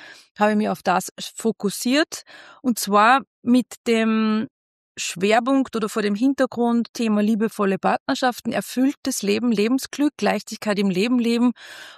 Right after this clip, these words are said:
Und so frei unter dem Motto, wenn Oma gesagt hat, „Du kannst nicht alles haben, Kind“, komm ich und sag, „Doch.“ Warum? Weil ich das in meinem Leben immer gelebt habe. Ich habe mich nie einschränken lassen von irgendetwas oder irgendeiner Limitierung, die wer anders auf mich drauf projizieren wollte,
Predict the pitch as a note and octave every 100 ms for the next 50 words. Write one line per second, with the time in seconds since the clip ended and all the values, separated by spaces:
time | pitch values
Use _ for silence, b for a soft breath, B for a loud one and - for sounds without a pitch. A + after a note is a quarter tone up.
0 | B G#3 A#3 G3+ F#3 F3+ A3+ A#3 A3 A3
1 | A3 G3+ - A3+ C4 - G#3+ - - A3
2 | - - F3+ F#3 F#3 - F3 G3 G#3 G3
3 | A3 - A3+ A3+ A3+ b b b b -
4 | G3 G3+ A3+ - - G3 F#3 - - -
5 | - - _ _ _ - G3+ G3 D#4 C4+
6 | G#3 G#3 G#3+ G#3+ G3 F#3+ F#3+ F#3 A#3 A#3
7 | - B3+ B3 A3 F#3+ G#3 - - E3 D#3
8 | D#3 - B B B A3+ G#3+ G#3 A3+ C4+
9 | - G#3 A3+ - G#3+ G#3+ G#3+ G3 F#3+ -
10 | A#3 A3 A3 A#3 A#3 G#3+ G3+ - B3 C4
11 | - A3+ G#3 - B3 C4 B3 G#3 G#3 G#3
12 | G#3 G3+ A#3+ C4 C#4 B3 G#3 F#3+ F#3 G#3+
13 | G#3+ G3+ G#3 - F#3 G#3 - A3+ G#3+ -
14 | G#3+ F3 F3+ F3 A3